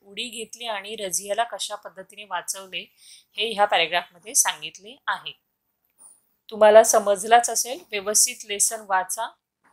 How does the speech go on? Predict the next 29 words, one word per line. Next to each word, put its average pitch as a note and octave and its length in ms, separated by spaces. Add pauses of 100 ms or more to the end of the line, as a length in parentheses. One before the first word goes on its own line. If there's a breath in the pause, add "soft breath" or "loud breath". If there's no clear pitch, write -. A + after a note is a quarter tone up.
(540)
आणि G3+ 240
मग A#3+ 300
नंतर A3 360
दिलेले A3 500
जे B3+ 160
प्रश्न A3+ 420
आहेत, G#3 400 (400)
अगोदर B3 460
जे C4 160
प्रश्न G#3+ 460
तुम्ही G3+ 240
लिहिले G3 200
असतील, F#3+ 400 (560)
अगोदरचे G#3+ 600
शब्दार्थ A3+ 680
जे A#3+ 260
लिहिले F#3 200
असतील - 460
पहिल्या F#3+ 260
पॅरेग्राफमधले, F3+ 760
दुसऱ्या F#3 360
पॅरेग्राफमधले, F3 680 (760 soft breath)
त्याच्याच - 560
खाली A3+ 300
continue A#3 520
आजचे G#3+ 400
शब्दार्थ, G3 540
वाक्प्रचार G#3 760
लिहायचे F3+ 520